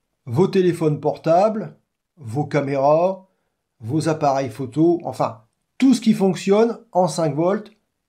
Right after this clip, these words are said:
sur une prise U S B. Mais également, vous allez disposer d'une prise secteur ou plusieurs, deux cent vingt volts, plus ou moins puissantes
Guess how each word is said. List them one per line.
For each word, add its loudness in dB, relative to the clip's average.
sur -2
une 2
prise -2
U 0
S -4
B. -8
Mais 4
également, 0
vous -2
allez 4
disposer -2
d'une 4
prise 0
secteur 0
ou -2
plusieurs, 0
deux 0
cent 0
vingt 0
volts, -2
plus -2
ou -2
moins 2
puissantes -4